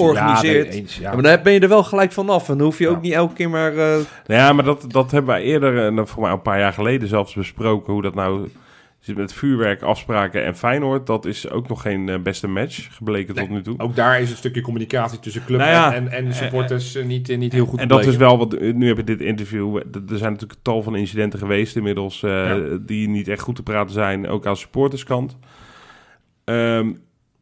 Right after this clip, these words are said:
Speaker 3: het is een hele moeilijke taak om algemeen directeur te worden... maar ik hoop wel dat inderdaad... dat, dat bijna de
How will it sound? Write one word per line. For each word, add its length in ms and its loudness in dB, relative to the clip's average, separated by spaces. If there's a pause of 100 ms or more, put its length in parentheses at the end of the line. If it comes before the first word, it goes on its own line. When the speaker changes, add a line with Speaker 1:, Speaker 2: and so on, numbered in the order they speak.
(1300)
Speaker 3:
het 100 0
is 120 2
een 320 0 (400)
hele 380 6
moeilijke 300 4
taak 280 0
om 100 -4
algemeen 320 0
directeur 400 -2
te 100 -10
worden... 220 -2
maar 100 -2
ik 100 -6
hoop 180 0
wel 220 2
dat 220 -2
inderdaad... 440 -4 (540)
dat, 160 -2 (300)
dat 240 -4
bijna 240 0
de 160 -8